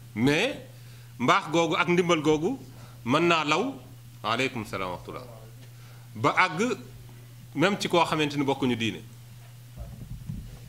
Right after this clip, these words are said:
Moo tax Yàlla subhaanahu wa taala di wax ni, "Laa yanhaakumullahu ani alladina lam yuqaatilunakum fi diini,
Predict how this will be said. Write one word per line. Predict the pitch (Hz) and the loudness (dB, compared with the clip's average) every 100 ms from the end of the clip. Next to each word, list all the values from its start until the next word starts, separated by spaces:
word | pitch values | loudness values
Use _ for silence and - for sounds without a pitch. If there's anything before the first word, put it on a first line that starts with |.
| - - - 247 - - - - - - - | -12 -12 -18 -18 -18 -20 -20 -18 -18 -16 -2
Moo | 117 | 0
tax | 127 147 | 2 2
Yàlla | 156 156 | 2 0
subhaanahu | 151 156 147 | -2 0 2
wa | 139 | 2
taala | 139 135 | 0 0
di | 143 | 0
wax | 147 | 0
ni, | 139 202 - - - - - - - - - - - - | 0 -4 -8 -16 -16 -14 -14 -16 -18 -12 -2 0 0 0
"Laa | 123 139 | 0 2
yanhaakumullahu | 135 139 135 135 131 131 | 0 0 0 2 2 2
ani | 139 | 0
alladina | 135 131 131 | 0 0 0
lam | 131 | 0
yuqaatilunakum | 127 151 143 143 139 123 135 - | 2 2 2 2 2 2 -2 -2
fi | 131 | 0
diini, | 107 127 98 | 2 2 0